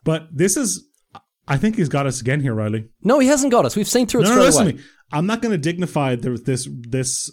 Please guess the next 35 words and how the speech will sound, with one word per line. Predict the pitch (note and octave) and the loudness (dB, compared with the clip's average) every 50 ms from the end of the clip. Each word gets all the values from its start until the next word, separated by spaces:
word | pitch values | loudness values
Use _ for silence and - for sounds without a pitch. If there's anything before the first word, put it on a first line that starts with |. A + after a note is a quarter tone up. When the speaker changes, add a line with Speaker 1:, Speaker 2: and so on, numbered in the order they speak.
| _ | _
Speaker 1:
obvious | - C3 C#3 C3+ C3 B2+ B2 A#2+ A#2 - - | -4 -2 -2 0 0 -2 -2 -4 -6 -8 -10
fake, | - - D3 B2+ A#2 A2+ A2 - - - | -8 -6 -4 -4 -4 -4 -8 -12 -12 -10
and | C#3 C3 | -8 -8
I, | B2+ B2 | -8 -6
I'm, | C3+ B2+ B2+ C3+ C#3 C3+ | -6 -6 -4 -4 -6 -6
I'm | - A#2+ C3 C#3+ | -6 -6 -4 -4
kinda | C#3 C3 G#2+ G#2+ | -4 -6 -6 -6
sorry | - A#2+ G#2+ G#2 | -6 -6 -6 -6
if | G2 F#2 | -8 -8
Joshua | - A2 G2+ - | -8 -10 -8 -8
ends | G2+ G2 G#2 | -8 -8 -8
up | G2+ | -8
being | G#2+ G2+ F2+ | -10 -10 -10
a | G2 | -8
real | F#2+ F#2 | -10 -8
person, | F2+ - G#2+ G2 G2+ G2 | -8 -8 -6 -6 -6 -6
but | G#2 | -6
that's | G#2 G2+ | -6 -8
by | - G2+ | -8 -8
the | F#2+ | -8
by. | F#2+ G#2+ G2+ - - - - - D3 | -8 -8 -8 -10 -12 -16 -16 -8 -2
Obvious | D3 C#3+ D#3 C#3+ D3+ C#3 - | 0 0 2 2 2 2 0
fake | D3+ C3 | 0 0
power | - D3 C3+ B2+ | 0 0 2 2
move | B2 B2 | 2 0
by | A2 A2+ | 0 0
reading | A2 C3+ F3 F#3+ E3+ B2+ | 0 2 2 2 2 0
it. | G#2 F#2+ - | -2 -2 -4
But | - A#2+ | -4 -2
now | A#2+ C3 D3 F#3 A3 A#3+ A#3 G3+ D3+ C3+ | 0 0 0 2 2 2 2 2 2 2
I'm | A#2+ A2+ | 2 2
worried. | A2 G#2+ G#2 G2 F#2+ F#2+ F#2 F2+ - - _ _ - B2+ - - - - - - - - _ - _ _ _ - | 2 2 2 2 0 0 -2 -4 -8 -12 _ _ -20 -20 -20 -20 -20 -20 -20 -20 -20 -20 _ -20 _ _ _ -14
What | - A#2 A2+ C3+ D#3 D#3+ | -6 -2 2 2 4 4
if | D#3+ D3 - - - - - - - - - | 2 2 0 -2 -10 -12 -14 -16 -18 -12 -8
John? | A#2 A2 G#2+ C3 C3+ F#3 G3+ D#3+ G#2 E2+ D#2+ D#2+ | -4 0 0 2 2 2 2 0 0 -2 -4 -8